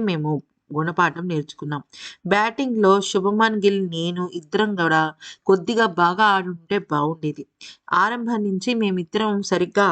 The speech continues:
ఆడి ఉంటేనే మ్యాచ్ మా చేతుల్లో ఉండేది. ఎందుకంటే అభిషేక్ శర్మ పైనే ఆధారపడటం కరెక్ట్ కాదు. అతనికి ఒక రోజు హాఫ్ డే ఉంటుంది. నేను, శుభమన్ గిల్, ఇతర కొందరు బ్యాటర్లు ఆ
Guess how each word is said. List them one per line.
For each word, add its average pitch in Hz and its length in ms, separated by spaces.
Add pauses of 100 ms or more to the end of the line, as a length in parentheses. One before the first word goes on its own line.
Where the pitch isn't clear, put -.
ఆడి 175 260
ఉంటేనే 196 480 (400)
మ్యాచ్ 220 360
మా 180 200
చేతుల్లో 208 440
ఉండేది. 147 360 (220)
ఎందుకంటే 175 440 (360)
అభిషేక్ 214 500
శర్మ 220 300
పైనే 196 420
ఆధారపడటం 180 800
కరెక్ట్ 156 300 (140)
కాదు. 143 240 (420)
అతనికి 190 440 (100)
ఒక 180 180
రోజు 185 300
హాఫ్ 170 320
డే 202 140
ఉంటుంది. 147 440 (380)
నేను, 208 360
శుభమన్ 185 560
గిల్, 196 240 (100)
ఇతర 180 240 (340)
కొందరు 180 320
బ్యాటర్లు 165 540 (100)
ఆ 156 80